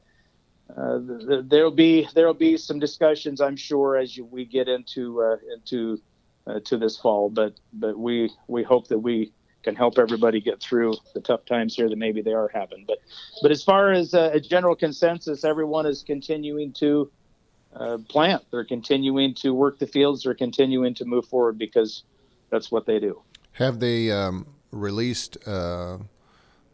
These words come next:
Speaker 2: you know, you live in Johnstown, Colorado. First, tell us where that's at, and then, uh, how has covid nineteen affected that area where you live? And I think you're a, you're a dad, and, um,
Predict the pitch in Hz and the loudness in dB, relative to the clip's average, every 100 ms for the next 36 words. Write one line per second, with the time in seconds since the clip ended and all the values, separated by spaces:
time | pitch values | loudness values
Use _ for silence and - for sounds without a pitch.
0 | _ _ - 101 95 95 95 - 104 120 | _ _ -12 -8 -4 -4 -6 -4 -2 0
1 | 117 98 95 85 107 110 104 90 - 98 | 0 0 -4 -4 -2 0 -2 -4 -6 -4
2 | 92 92 87 95 92 90 92 95 98 95 | -4 -6 -4 -2 0 -2 -2 -4 -6 -6
3 | 101 92 87 95 92 90 - 98 95 95 | -4 -4 -2 -4 -4 -4 -2 -2 -2 -2
4 | 95 98 95 95 - _ - _ _ - | -4 -4 -4 -6 -10 _ -20 _ _ -4
5 | 113 117 110 113 95 - 117 101 95 98 | 0 0 0 -2 -4 -4 -2 -2 -2 -4
6 | 104 - - 117 101 87 - 101 - 95 | -4 -6 -6 -4 -4 -6 -6 -4 -4 -4
7 | 90 101 104 - - - 107 104 107 110 | -2 -2 -2 -6 -20 -12 -6 -4 -2 -2
8 | 101 95 98 95 104 110 117 107 98 87 | -2 -2 -4 -2 0 2 0 -6 -8 -8
9 | 90 107 101 98 98 92 85 - 92 101 | -8 -8 -8 -4 -2 -2 -4 -8 -6 -4
10 | 87 80 110 117 107 120 131 - _ _ | -4 -2 0 2 2 0 -2 -14 _ _
11 | _ _ _ 110 107 98 95 98 95 92 | _ _ _ -6 -4 -4 -4 -2 -4 -6